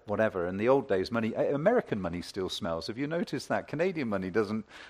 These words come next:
doesn't smell like money as it used to. And so as we begin to recognize all of these real, authentic things in the Christian life, suddenly we begin to understand when pseudo-faith comes along,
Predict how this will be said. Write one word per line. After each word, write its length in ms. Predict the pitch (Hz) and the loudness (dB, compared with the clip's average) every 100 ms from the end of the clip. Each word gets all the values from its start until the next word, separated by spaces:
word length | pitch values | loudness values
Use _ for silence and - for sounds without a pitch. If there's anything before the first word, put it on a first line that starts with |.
| - | 2
doesn't 260 | 135 123 110 | 4 4 -2
smell 300 | - 143 117 | 6 8 8
like 200 | 107 117 | 6 4
money 280 | 107 98 | 2 2
as 140 | 95 117 | 0 -2
it 80 | 107 | -4
used 360 | 101 95 - | -4 -4 -6
to. 240 | 95 87 85 _ - - - - - | -6 -8 -10 _ -20 -20 -20 -2 2
And 120 | 160 | 8
so 300 | - 185 190 190 | 12 12 12 12
as 280 | 226 240 | 12 12
we 140 | 220 196 | 6 4
begin 460 | 170 139 214 226 | 4 8 10 10
to 200 | - 151 | 6 4
recognize 880 | 123 147 220 - 208 - 127 117 113 | 6 10 10 10 2 6 6 6 6
all 360 | 165 196 220 208 | 12 12 12 12
of 100 | - | 10
these 240 | 139 117 | 2 2
real, 440 | 131 175 220 208 165 | 8 12 12 12 12
authentic 680 | 135 - - 220 - 196 | 8 8 10 10 8 2
things 340 | - 185 147 127 | 4 4 4 0
in 120 | 139 | 0
the 80 | 131 | 2
Christian 440 | 165 - - 131 | 2 0 0 2
life, 380 | 147 139 110 - - - - | 4 4 2 -4 -16 -18 -14
suddenly 720 | - - - 208 208 202 135 | -8 -4 8 10 10 8 4
we 140 | 123 123 | 4 0
begin 340 | 123 143 127 | 2 2 0
to 160 | - 131 | 2 2
understand 720 | 120 107 - 147 127 104 98 | 2 -2 -2 2 2 0 2
when 220 | 123 113 | 4 4
pseudo-faith 1080 | 104 - - 202 233 139 98 - - 202 - | 0 -4 4 6 8 8 6 6 4 4 2
comes 240 | - 101 110 | -2 0 2
along, 340 | 98 95 95 | 4 4 0